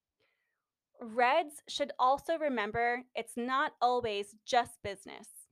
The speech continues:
Work is done by humans with personal lives and feelings. Reds should take the time to integrate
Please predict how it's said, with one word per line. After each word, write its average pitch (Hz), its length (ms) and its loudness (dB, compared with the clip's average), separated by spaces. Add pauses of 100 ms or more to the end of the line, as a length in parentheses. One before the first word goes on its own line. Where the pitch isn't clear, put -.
(1500)
Work 262 400 4
is 254 220 -2
done 220 520 -2
by 196 100 -2
humans 202 640 -6 (400)
with 214 180 -10
personal 202 520 -4
lives 254 600 2 (140)
and 226 200 -4
feelings. 196 540 -8 (1080)
Reds 247 500 2
should 339 220 -6
take 247 220 -4
the - 80 -6
time 220 480 -4 (280)
to - 220 -12
integrate 254 560 -6